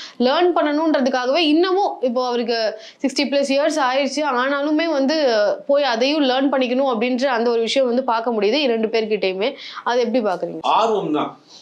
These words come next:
Speaker 2: அந்த ஆர்வம் இருக்கிறது வரை, இருக்கிறதுனால தான் இன்னைக்கு அவரு உலக நாயகனா, இல்ல, இல்ல, விண்வெளி நாயகனா இருக்கிறாரு. அவரு இசைஞானியா இருக்காரு.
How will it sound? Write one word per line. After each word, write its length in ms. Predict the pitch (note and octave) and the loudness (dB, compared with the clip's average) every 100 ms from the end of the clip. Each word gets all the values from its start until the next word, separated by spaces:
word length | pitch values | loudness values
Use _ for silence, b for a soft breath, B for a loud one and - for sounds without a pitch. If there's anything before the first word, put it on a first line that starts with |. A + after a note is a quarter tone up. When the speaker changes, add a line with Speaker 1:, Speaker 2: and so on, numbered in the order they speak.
| B | B
Speaker 2:
அந்த 320 | - B2+ C#3 | -8 -4 0
ஆர்வம் 520 | B2 C3+ F#3 G3+ G3 E3 | 2 4 4 2 0 0
இருக்கிறது 420 | D#3 - E3 D3+ | -2 -2 -4 -2
வரை, 160 | C#3 C#3 - | -2 -4 -4
இருக்கிறதுனால 680 | C3 D3 D#3+ D#3 C#3 C3+ C3+ | -4 -2 0 0 0 0 0
தான் 420 | D#3+ A3+ A3+ - _ _ _ - | 2 0 -2 -8 _ _ _ -6
இன்னைக்கு 520 | C3+ D#3 D3+ A#3 - | -2 -2 -2 -4 -4
அவரு 420 | A2+ B2+ D3+ A3+ D3 | -2 0 2 0 0
உலக 280 | B2+ D3+ | 0 2
நாயகனா, 440 | C#3+ C3+ B2+ B2 E3+ G#3 - | 2 0 0 0 0 -2 -2
இல்ல, 240 | C3+ A#2 | 0 2
இல்ல, 0 | |
விண்வெளி 440 | G#2+ D3+ F#3+ G3 F#3 | 2 0 2 2 2
நாயகனா 420 | E3+ D3+ C#3+ C#3 | 2 2 2 0
இருக்கிறாரு. 520 | B2+ A#2 A#2 D3 B3 - - - - | 0 0 0 0 -2 -6 -18 -20 -4
அவரு 260 | A#2+ A#3 | 0 2
இசைஞானியா 640 | - - F#3+ E3 B2+ A#2 G#2 | 2 2 0 0 0 0 -2
இருக்காரு. 260 | - - | -6 -12